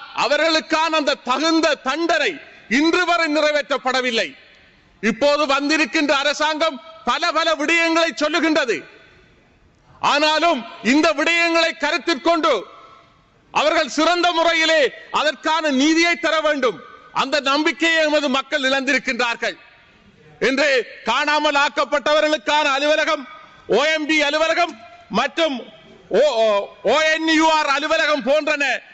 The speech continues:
அமைக்கப்பட்டாலும் அதிலே எங்களுக்கு அந்த நம்பிக்கை இழந்தவர்களாகத்தான் நாங்கள் இருக்கின்றோம். ஏனென்றால் அதற்கான நீதி சரியான முறையிலே கிடைக்கவில்லை.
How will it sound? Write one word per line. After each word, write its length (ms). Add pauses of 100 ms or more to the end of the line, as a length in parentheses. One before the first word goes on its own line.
அமைக்கப்பட்டாலும் 1000 (200)
அதிலே 680 (180)
எங்களுக்கு 440
அந்த 160
நம்பிக்கை 760
இழந்தவர்களாகத்தான் 960
நாங்கள் 360
இருக்கின்றோம். 480 (300)
ஏனென்றால் 500
அதற்கான 520
நீதி 600
சரியான 480
முறையிலே 400
கிடைக்கவில்லை. 680